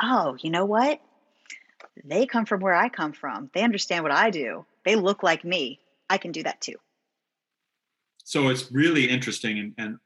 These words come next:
Speaker 2: and actually really awesome that we have a democratized, decentralized Web three coming up, because more people should be able to reach more people without somebody in the middle saying, "No, I'm sorry, you can't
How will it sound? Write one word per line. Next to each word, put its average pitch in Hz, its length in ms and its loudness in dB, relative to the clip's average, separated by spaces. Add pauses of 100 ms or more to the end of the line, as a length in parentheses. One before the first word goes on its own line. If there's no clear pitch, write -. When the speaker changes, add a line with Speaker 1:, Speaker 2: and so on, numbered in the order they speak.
(280)
Speaker 2:
and 123 140 0
actually 123 380 0
really 120 280 2
awesome 113 560 -4 (380)
that 123 140 0
we 123 140 2
have 143 260 2
a 123 40 2
democratized, 110 1000 -2
decentralized 104 1120 -4
Web 113 260 0
three 151 320 0
coming 101 300 -4
up, 104 180 -6
because 113 480 -4
more 127 280 0
people 147 440 -4
should 104 220 -10
be 110 160 0
able 120 220 -2
to 110 140 -4
reach 127 280 -4
more 117 160 -4
people 147 480 -10 (300)
without 139 420 0 (440)
somebody 143 380 0
in 123 80 2
the 117 80 0
middle 123 360 0
saying, 117 440 -4 (200)
"No, 120 220 -6
I'm 120 160 -10
sorry, 123 280 0
you 107 100 -2
can't 120 320 -4